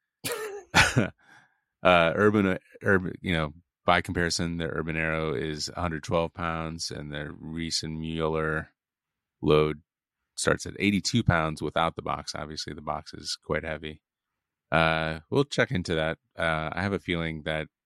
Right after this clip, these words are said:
that weight is not a misprint. It sounds like, um, perhaps they've just got a lot, lot more, uh, uh, bike,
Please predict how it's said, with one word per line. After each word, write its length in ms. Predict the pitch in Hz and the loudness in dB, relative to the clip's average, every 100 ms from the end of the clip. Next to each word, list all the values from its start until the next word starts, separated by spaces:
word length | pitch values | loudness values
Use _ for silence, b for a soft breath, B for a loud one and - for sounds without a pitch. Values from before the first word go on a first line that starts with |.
| _ - | _ 2
that 200 | 80 76 | 2 2
weight 280 | 78 78 | -4 -4
is 180 | - 76 | -6 -10
not 360 | 80 80 78 78 - | -6 -4 -4 -8 -10
a 280 | 76 80 76 | -10 -10 -14
misprint. 540 | 76 76 - - 85 - | -10 -8 -6 -6 -10 -14
It 120 | 85 - | -14 -8
sounds 320 | 80 78 76 | -6 -8 -10
like, 220 | - 82 _ _ _ _ _ _ _ _ _ | -12 -12 _ _ _ _ _ _ _ _ _
um, 380 | - 76 71 76 _ _ _ - | -4 -4 -6 -14 _ _ _ -8
perhaps 520 | 82 80 78 76 - | -4 0 -2 -2 -4
they've 240 | 80 76 | -2 -4
just 240 | - 76 - _ _ _ | -6 -10 -12 _ _ _
got 180 | - 80 | -2 0
a 60 | 78 | -2
lot, 240 | 85 87 _ _ - | -6 -10 _ _ -4
lot 180 | 80 | -4
more, 400 | 80 80 78 78 | -4 -4 -2 -2
uh, 260 | 78 76 78 - _ _ _ _ _ _ _ _ _ _ _ _ _ - | -2 -4 -6 -12 _ _ _ _ _ _ _ _ _ _ _ _ _ 0
uh, 260 | 73 73 71 _ | 0 0 -4 _
bike, 380 | 90 85 - | 2 2 0